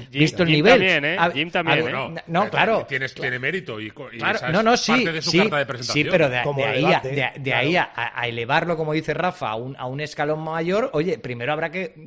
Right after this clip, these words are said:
Speaker 1: confirmar ese escalón. Yo no
Speaker 4: No,
Speaker 1: digo
Speaker 4: es
Speaker 1: que
Speaker 4: que,
Speaker 1: no lo merezca,
Speaker 4: que
Speaker 1: ¿eh?
Speaker 4: si después le
Speaker 1: Eh,
Speaker 4: añadimos que se va un
Speaker 1: Ram-,
Speaker 4: año
Speaker 1: Ra-,
Speaker 4: sabático a
Speaker 1: Ramón
Speaker 4: estudiar el
Speaker 1: Planes,
Speaker 4: fútbol de la
Speaker 1: Ra-,
Speaker 4: Premier,
Speaker 1: Ra-,
Speaker 4: ya es la
Speaker 1: Ramón
Speaker 4: leche.
Speaker 1: Planes, aquí en
Speaker 4: Ya es la
Speaker 1: Valencia,
Speaker 4: leche.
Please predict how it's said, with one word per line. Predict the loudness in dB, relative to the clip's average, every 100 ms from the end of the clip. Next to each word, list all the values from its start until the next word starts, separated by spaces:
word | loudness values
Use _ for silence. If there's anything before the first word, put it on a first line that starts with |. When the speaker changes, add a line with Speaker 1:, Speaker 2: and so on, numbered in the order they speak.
| -2
Speaker 1:
confirmar | -2 0 -2 0 4 4
ese | 4 0
escalón. | -2 -2 -2 -4 2
Yo | 4
no | 6
Speaker 4:
No, |
Speaker 1:
digo | 6 4
Speaker 4:
es |
Speaker 1:
que | 4
Speaker 4:
que, | 2
Speaker 1:
no |
lo | 4
merezca, | 4 2 0 0
Speaker 4:
que | 0
Speaker 1:
¿eh? |
Speaker 4:
si | 0
después | -2 0 2 6
le |
Speaker 1:
Eh, | 6
Speaker 4:
añadimos | 6 2 2 -2 -4
que | -4
se | -2
va | 2 4
un | 6
Speaker 1:
Ram-, | 4
Speaker 4:
año | 2 -4
Speaker 1:
Ra-, | 0
Speaker 4:
sabático | 2 4 4
a | 4
Speaker 1:
Ramón | 6 4
Speaker 4:
estudiar | 8 8
el | 8
Speaker 1:
Planes, | 4 4
Speaker 4:
fútbol | 2 4 4
de |
la | 4
Speaker 1:
Ra-, |
Speaker 4:
Premier, | 4 4 4
Speaker 1:
Ra-, | 4
Speaker 4:
ya | 2
es | 4
la | 6
Speaker 1:
Ramón | 6
Speaker 4:
leche. | 6
Speaker 1:
Planes, | 4 4 2 -4 -4
aquí | -4 -2 0
en | 4
Speaker 4:
Ya | 4
es |
la | 4
Speaker 1:
Valencia, | 2 2 2
Speaker 4:
leche. | 2